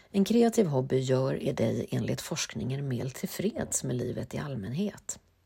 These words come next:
I en australiensisk undersökning kunde man se personer som ägnade hundra timmar om året till kreativa hobbys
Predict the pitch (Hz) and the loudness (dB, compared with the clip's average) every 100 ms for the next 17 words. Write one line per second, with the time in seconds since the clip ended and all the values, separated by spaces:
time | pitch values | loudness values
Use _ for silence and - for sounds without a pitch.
0 | _ _ - - - 165 175 - 185 180 | _ _ -20 -20 -6 0 2 2 2 0
1 | - 190 180 220 294 - 226 - 131 - | 2 4 4 2 0 -2 0 0 -2 -2
2 | - - - - - 143 185 220 214 - | -8 -10 -10 -6 -6 0 2 4 2 -4
3 | - 127 - 143 117 120 139 - 175 170 | -6 -6 -8 -8 -6 -4 -4 -4 -2 -2
4 | 127 127 139 - 190 208 220 214 208 170 | -2 -2 -6 2 4 6 6 4 0 -2
5 | 123 110 123 131 180 202 - - - - | -2 -4 -4 -2 0 0 -2 -8 -12 -20
6 | - - 165 - 127 160 185 - 110 123 | -20 -8 -6 -2 0 0 0 -4 -4 -4
7 | 127 208 160 - - | 0 -2 -2 -4 -4